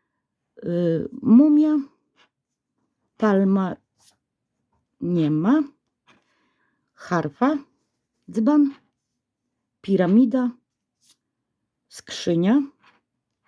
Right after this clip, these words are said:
winogrono, statek, harfa, wielbłąd, papirus, łuk,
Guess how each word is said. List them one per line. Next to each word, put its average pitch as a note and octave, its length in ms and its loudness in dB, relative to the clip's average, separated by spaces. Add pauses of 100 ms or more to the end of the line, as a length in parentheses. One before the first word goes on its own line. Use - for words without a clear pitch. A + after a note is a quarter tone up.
(600)
winogrono, B3+ 800 2 (720)
statek, F3+ 560 -12 (880)
harfa, F3+ 600 -4 (760)
wielbłąd, C4+ 720 0 (1600)
papirus, F#3+ 720 -2 (1400)
łuk, C#4+ 380 -2